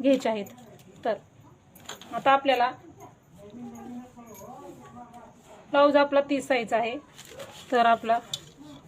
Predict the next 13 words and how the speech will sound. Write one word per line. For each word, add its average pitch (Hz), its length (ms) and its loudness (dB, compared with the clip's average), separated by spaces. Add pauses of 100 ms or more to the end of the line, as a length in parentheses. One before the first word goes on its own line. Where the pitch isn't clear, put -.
(1600)
तीस 254 220 -2
साईजचा 247 280 2
ब्लाऊज 233 320 -2
आहे. 240 200 2
गळा 254 260 4
रुंदी 226 260 -2
आपण 233 280 0
इथं 233 220 -2
सव्वा 240 340 0
दोन 233 200 -2
इंच 226 260 -4 (680)
घ्यायची 247 380 0
आहे. 254 240 2